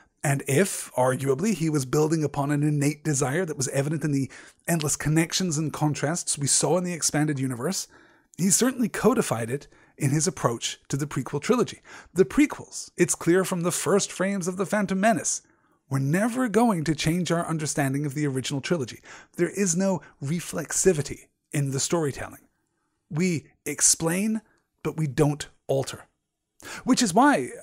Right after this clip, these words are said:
I found this idea about Jar Jar so fascinating, not because I find it offensive or outrageous that the most reviled character in Star Wars history was supposed to be part of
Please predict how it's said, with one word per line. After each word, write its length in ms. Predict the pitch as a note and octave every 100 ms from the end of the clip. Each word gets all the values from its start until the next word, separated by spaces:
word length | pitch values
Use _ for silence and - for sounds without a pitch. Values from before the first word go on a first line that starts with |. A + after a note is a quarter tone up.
| -
I 120 | E3
found 340 | - F3+ F3+
this 180 | D#3 C#3+
idea 320 | C#3 E3+ A3+
about 200 | C3+ D3+
Jar 240 | B2+ C3+ B2
Jar 180 | B2
so 320 | D3 - C#3+ D#3
fascinating, 640 | - B3 B3 D3 B2+ B2
not 300 | D#3+ C#4+ -
because 380 | E3 C#3 D3+ B2+
I 140 | C#3
find 280 | C3+ C3+ C#3+
it 200 | B2+ - - - - - -
offensive 640 | D3 E3 F3 - F3+ E3+
or 160 | D3+ D3
outrageous 640 | C#3 C3 D3+ C#3 D3 E3
that 140 | D3
the 80 | C3
most 240 | C3+ D3 D3+
reviled 500 | C3 C#3 D#3 D3+ -
character 420 | D3+ D#3 D3 D#3
in 80 | C#3
Star 300 | - C#3+ D3
Wars 260 | D3+ C3+
history 440 | - F#3 - C#3 F3+
was 120 | C#3
supposed 260 | C3 C3+
to 60 | C#3+
be 60 | C#3
part 240 | C3+ C3+
of 160 | B2+